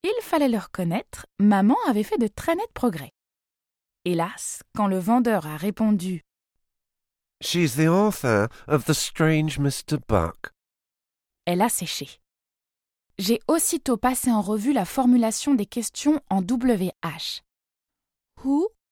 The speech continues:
Speaker 1: qui, where, où, what, quel, et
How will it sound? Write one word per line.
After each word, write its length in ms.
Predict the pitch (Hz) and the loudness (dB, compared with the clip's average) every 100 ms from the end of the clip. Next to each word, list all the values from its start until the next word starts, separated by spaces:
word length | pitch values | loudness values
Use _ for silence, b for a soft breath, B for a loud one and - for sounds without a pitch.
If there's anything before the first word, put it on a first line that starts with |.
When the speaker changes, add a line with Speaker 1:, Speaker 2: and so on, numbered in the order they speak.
| _ _ _ _ | _ _ _ _
Speaker 1:
qui, 380 | - - 165 277 - _ _ _ _ _ _ _ _ _ _ _ - | -16 -8 -4 -4 -6 _ _ _ _ _ _ _ _ _ _ _ -8
where, 640 | 208 185 170 170 208 302 - _ _ _ _ _ _ _ | -4 -2 -2 -2 -4 -6 -12 _ _ _ _ _ _ _
où, 280 | - 208 294 - _ _ _ _ _ _ _ _ _ _ | -2 0 0 -2 _ _ _ _ _ _ _ _ _ _
what, 220 | 175 208 - - - - _ _ _ - | 0 0 0 -12 -18 -18 _ _ _ -10
quel, 320 | 175 160 320 _ _ _ _ _ _ _ _ _ _ | -6 -6 -6 _ _ _ _ _ _ _ _ _ _
et 160 | 285 | 0